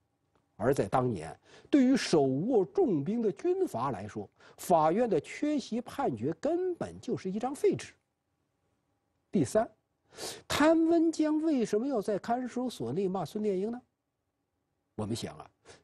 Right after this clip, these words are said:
谭温江第一次被北平警备司令部抓获，事出突然，怨不得别人。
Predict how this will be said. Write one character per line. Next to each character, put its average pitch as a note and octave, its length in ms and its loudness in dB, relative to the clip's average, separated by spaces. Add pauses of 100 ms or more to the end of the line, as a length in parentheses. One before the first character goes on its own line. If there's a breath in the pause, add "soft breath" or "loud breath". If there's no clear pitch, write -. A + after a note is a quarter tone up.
谭 F3+ 280 4
温 B3 200 2
江 B3+ 280 -2
第 B3 300 0
一 E4 180 2
次 - 260 -6 (160)
被 C#3 260 2 (120)
北 F#2+ 280 -6
平 C3+ 320 -4
警 - 260 -14
备 D3+ 140 -2
司 G3+ 200 -6
令 G3 160 -2
部 C3 120 -6
抓 D#3 280 -2
获， - 200 -8
事 D#3+ 400 -4
出 G#3+ 300 -4
突 C#4 340 -4
然， C3 240 -2
怨 G#3+ 220 -2
不 - 80 -8
得 D#3+ 160 -4
别 E3+ 220 -4
人。 F#4 180 -2